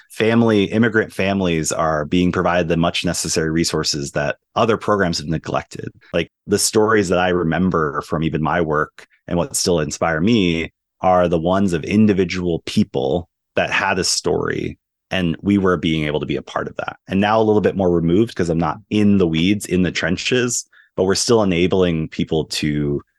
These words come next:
create new stories. And there's a quote that I still remember. It gives me goosebumps ever, every time, is I was working in children, child development internationally. And one of the program directors said,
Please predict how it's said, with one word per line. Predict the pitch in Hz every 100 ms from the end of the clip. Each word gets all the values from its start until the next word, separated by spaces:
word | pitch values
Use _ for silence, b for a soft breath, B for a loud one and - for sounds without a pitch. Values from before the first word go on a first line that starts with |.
| _
create | - 95 90 90 87
new | 85
stories. | - - 78 87 110 123 - - b -
And | 120
there's | 127 120
a |
quote | 95 - 120 107
that | 95
I |
still | 92 - 104
remember. | 98 90 87 85
It |
gives | 82 82
me | 82
goosebumps | 87 78 80 76
ever, | 82 82 80 -
every | 85 82 80
time, | - 90 87
is | 78
I | 78
was | 78 85
working | 95 98
in | 85
children, | - 82 82
child | - 85 78
development | 85 92 85 71 - B -
internationally. | 87 135 - 95 85 78 b b _
And | 90
one | 95
of |
the | 92
program | - 95 95 92
directors | 85 78 - 76
said, | - 80 76